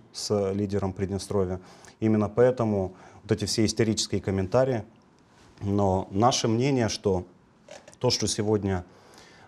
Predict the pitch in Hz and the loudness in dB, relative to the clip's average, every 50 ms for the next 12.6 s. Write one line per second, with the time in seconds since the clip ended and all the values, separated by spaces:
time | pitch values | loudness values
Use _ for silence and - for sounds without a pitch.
0 | _ - 98 92 92 90 87 95 95 98 101 98 92 90 95 101 90 - 101 - | _ -6 -4 -4 -2 -2 -2 -2 -2 -2 -2 -2 -2 -2 -2 -2 -2 -2 -4 -2
1 | - 110 107 98 104 98 92 92 90 87 90 101 110 104 92 101 101 98 95 92 | -2 -2 -2 -2 -2 -2 0 -2 -2 -2 0 2 2 2 4 2 2 2 0 -2
2 | 90 90 92 101 98 95 92 87 - - 104 104 98 95 101 92 101 - - - | -2 -2 0 0 0 0 0 -4 -6 -4 -4 -2 0 2 2 0 0 -4 -8 -6
3 | 90 87 87 101 95 95 98 92 85 82 85 - - - - - 110 117 107 101 | -6 -2 0 0 0 0 0 -2 -2 -4 -6 -10 -14 -20 -8 0 4 6 6 6
4 | 98 95 87 85 82 80 - - - - - - 123 107 101 - - - - 92 | 4 2 0 -2 -4 -6 -8 -12 -12 -10 -2 0 2 2 0 0 -4 -6 -8 -8
5 | 87 - - - 95 101 95 90 90 90 87 104 98 92 95 90 90 90 98 98 | -8 -8 -8 -10 -8 -8 -8 -8 -8 -2 0 0 2 2 0 -2 -4 -4 0 2
6 | 123 117 120 117 101 107 120 123 113 104 92 87 85 80 80 87 - _ - - | 4 4 4 4 2 0 0 0 0 0 0 0 -2 -2 -6 -8 -12 _ -20 -20
7 | - - - - - - - _ 95 92 92 101 104 98 95 90 104 98 95 87 | -20 -20 -20 -20 -20 -20 -12 _ -6 -4 -2 -2 0 0 0 0 0 0 0 0
8 | 87 87 85 82 - - - _ _ - - - 120 113 110 - - 123 117 107 | 0 0 -2 -2 -2 -8 -16 _ _ -6 2 4 4 4 4 2 0 0 0 0
9 | 101 - - - _ _ _ _ 110 98 117 110 104 117 110 110 113 117 107 113 | -2 -4 -12 -20 _ _ _ _ 0 2 2 4 4 4 4 4 2 0 2 0
10 | 120 127 123 120 117 117 113 110 107 110 110 113 110 110 113 117 120 135 127 113 | 0 0 2 2 2 2 2 0 0 0 2 4 4 4 4 6 8 6 6 6
11 | 101 104 98 - - - 107 104 107 101 120 117 107 98 90 90 98 95 - - | 4 2 0 0 0 0 0 0 2 2 2 4 2 2 0 -2 -2 -4 -2 -2
12 | 107 101 92 92 - - 90 87 87 90 90 | -2 -2 -2 -2 -4 -6 -4 -4 -4 -6 -8